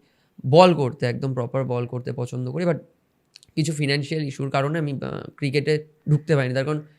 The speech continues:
আমি অ্যাডমিশন পেপার এনেছি যেখানে আমাদের ওখানে একটা ইনস্টিটিউট রয়েছে, আনার পর আমার মনে হচ্ছে, "ভাই, এটা যদি আমি কিছু না করতে পারি, এতগুলো টাকার ব্যাপার", আর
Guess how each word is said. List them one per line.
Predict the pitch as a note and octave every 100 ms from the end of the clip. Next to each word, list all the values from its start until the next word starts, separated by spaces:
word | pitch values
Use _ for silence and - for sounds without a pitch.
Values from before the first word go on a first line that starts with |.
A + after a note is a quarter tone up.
| _ _ _ -
আমি | D3
অ্যাডমিশন | D3 D3+ D#3+ F3 E3+ - -
পেপার | D#3+ D#3 E3
এনেছি | D3+ D3 C#3+
যেখানে | C3 C3 C3
আমাদের | B2+ B2+
ওখানে | B2+ C3
একটা | C3+
ইনস্টিটিউট | B2 B2 B2 B2 B2+
রয়েছে, | B2 D#3+ - _ _ _
আনার | C3 D#3 E3
পর | F#3+
আমার | F#3 F3+
মনে | F3+ F3+
হচ্ছে, | F3 F3
"ভাই, | F#3
এটা | F3 D#3+
যদি | E3 F3
আমি | F3+
কিছু | F3+ E3
না | C#3+
করতে | C#3+ D3+ B2
পারি, | B2+ B2+
এতগুলো | C#3 C#3 D3 D#3+
টাকার | C#3 B2+ C3+
ব্যাপার", | A#2+ C3
আর | C3